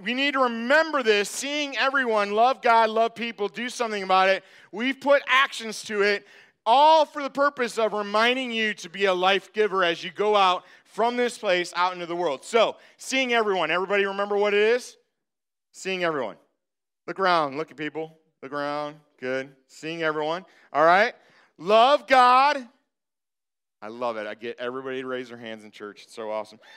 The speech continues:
Love God, all right, and then love people. Hug somebody. Give them a big hug next to you, or just hug yourself. Hug yourself or hug somebody next to you. Ask them first. Make sure they're okay with it.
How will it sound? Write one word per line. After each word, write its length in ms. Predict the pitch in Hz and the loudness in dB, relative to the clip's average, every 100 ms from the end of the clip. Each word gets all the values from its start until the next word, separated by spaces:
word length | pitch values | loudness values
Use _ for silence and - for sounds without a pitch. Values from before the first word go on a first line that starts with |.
| - | -4
Love 320 | 165 226 233 | 2 2 4
God, 580 | 254 247 247 269 302 262 _ _ - | 4 6 8 6 4 0 _ _ 0
all 140 | 170 | 4
right, 320 | 208 226 277 220 | 6 6 4 -2
and 180 | 208 226 | -4 2
then 400 | 233 254 277 269 - - | 4 4 2 -2 -14 -12
love 560 | 180 214 262 302 302 | -2 4 6 6 2
people. 720 | - 294 285 285 196 208 240 _ _ - | -2 0 0 0 0 0 -4 _ _ -4
Hug 240 | 170 208 | -2 -2
somebody. 560 | - 190 175 170 196 214 - | -4 -2 2 0 -2 -12 -10
Give 120 | 175 | -6
them 20 | |
a 60 | 190 | -4
big 180 | 202 190 | -2 0
hug 280 | 202 185 | 2 2
next 260 | 180 190 - | -2 -6 -6
to 80 | 202 | -2
you, 100 | 190 | 0
or 240 | 185 160 | 2 0
just 220 | 151 180 | -4 -8
hug 200 | 175 190 | -4 -4
yourself. 500 | 180 - 208 180 180 _ _ _ | -6 -6 0 0 0 _ _ _
Hug 200 | 156 175 | -4 -4
yourself 480 | 185 180 208 202 196 | -4 -4 0 2 0
or 80 | 170 | -2
hug 260 | 175 190 190 | 2 0 -2
somebody 380 | 208 202 202 | -4 -2 -2
next 280 | 208 196 - | -2 -4 -6
to 80 | 190 | -4
you. 240 | 180 185 - _ - _ | -2 -2 -4 _ -20 _
Ask 300 | - 202 214 | 0 2 2
them 140 | 262 233 | -2 -2
first. 600 | 233 220 214 214 - 165 | 2 4 4 0 -8 -8
Make 220 | 170 185 | -6 -4
sure 180 | 208 196 | -2 0
they're 140 | 202 | 0
okay 300 | 208 220 208 | 0 0 0
with 160 | 190 185 | 2 0
it. 180 | 185 | -2